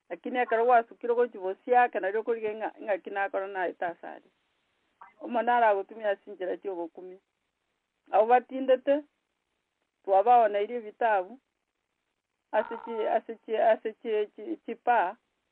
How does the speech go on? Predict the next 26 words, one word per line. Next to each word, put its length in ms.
obo 180
okogenda 520
iga 160
riria 300
ataranywa, 680
ataratinda, 800
obogorie 460
ebitabu, 480
obogorie, 340
obogorie 300
ebitabu 380
bionsi. 520
Riria 200
obwate 260
ase 180
omobuko, 580
okasibire 640
ga-, 220
ama-, 240
Obogori 380
bitabo 320
bionsi, 400
naende 380
o-, 280
naende 340
obigacha, 560